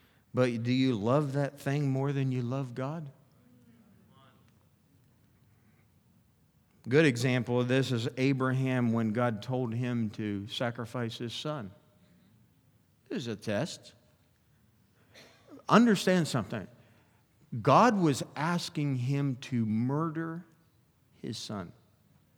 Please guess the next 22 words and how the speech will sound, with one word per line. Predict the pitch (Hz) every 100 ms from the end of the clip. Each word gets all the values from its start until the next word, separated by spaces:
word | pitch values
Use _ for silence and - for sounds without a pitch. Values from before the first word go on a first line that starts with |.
| _ _ _ _ _ _ _ _ _ _ _ _ _ - - - - - _ _ _ _ _
Abraham | 135 147 143 147 156 156
was | 143
being | 123 143 151 139
tested | - 170 165 135 117
to | 110
see | - 135
if | 131
he | 127 123
loved | 120 139 127 110
God | 127 139 143
more | 123 127 143 156 160 - - -
and | 117
obeyed | 117 104 127 131
God, | 120 135 160 170 - - _ _ _ _ _ _ _ _ _ _
or | 113
he | 117
loved | 117 131 117
Isaac | 131 165 127 113 104
more | 110 104 101 113 -
and | 107
disobeyed | 120 147 110 101 101 90
God. | 95 87 90